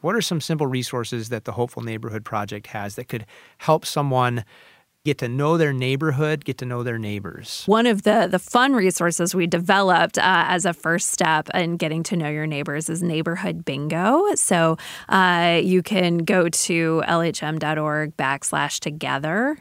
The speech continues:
Speaker 2: and, uh, get these neighborhood bingo cards, um, which have, uh, different ideas for how to get to know your neighbors. And they're at different levels.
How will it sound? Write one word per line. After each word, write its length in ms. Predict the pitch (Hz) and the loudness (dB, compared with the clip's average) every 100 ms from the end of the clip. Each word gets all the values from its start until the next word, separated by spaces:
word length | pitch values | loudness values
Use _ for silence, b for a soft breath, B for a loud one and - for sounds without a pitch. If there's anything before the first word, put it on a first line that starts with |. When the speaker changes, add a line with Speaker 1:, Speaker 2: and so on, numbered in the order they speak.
| - | 0
Speaker 2:
and, 520 | 240 226 214 208 190 | 2 4 4 2 2
uh, 260 | - 208 202 | 4 4 4
get 220 | - 240 | 2 2
these 160 | 240 226 | 2 4
neighborhood 480 | 233 240 294 196 165 | 4 4 2 2 2
bingo 420 | 262 277 175 170 | 2 4 4 2
cards, 680 | - 160 139 147 202 262 - | 2 2 2 0 0 2 2
um, 340 | - 202 196 | 4 4 4
which 220 | 190 - | 2 0
have, 600 | - 185 165 165 165 175 | 0 2 2 2 0 0
uh, 300 | 185 190 180 | 2 2 4
different 400 | 185 226 233 277 | 2 0 2 2
ideas 600 | 226 196 180 160 180 311 - | 4 2 2 2 2 0 0
for 100 | - | 0
how 160 | 196 | 2
to 80 | 185 | 2
get 160 | 170 165 | 0 -2
to 100 | 185 | -2
know 120 | 151 | -2
your 160 | 151 | -4
neighbors. 480 | 151 139 131 147 185 | -6 -6 -6 -4 0
And 100 | 190 | 4
they're 120 | 214 | 4
at 80 | 247 | 4
different 320 | 269 330 302 | 2 0 0
levels. 520 | 214 175 190 277 440 | 2 2 4 4 2